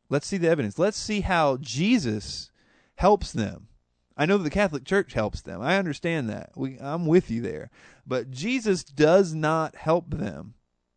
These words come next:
His philosophy is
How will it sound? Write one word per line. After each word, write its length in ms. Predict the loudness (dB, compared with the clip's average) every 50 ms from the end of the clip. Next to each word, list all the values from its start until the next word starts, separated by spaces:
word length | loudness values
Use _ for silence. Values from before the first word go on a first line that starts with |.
| _ _ _ _ _ -14
His 400 | -8 -4 -2 0 0 0 -2 -4
philosophy 880 | -4 0 2 4 4 4 4 2 -2 -8 -8 -4 0 0 0 0 -2 -4 -8 -16 -20 -20 _ _ _ _
is 420 | -4 -2 0 0 0 -2 -4 -8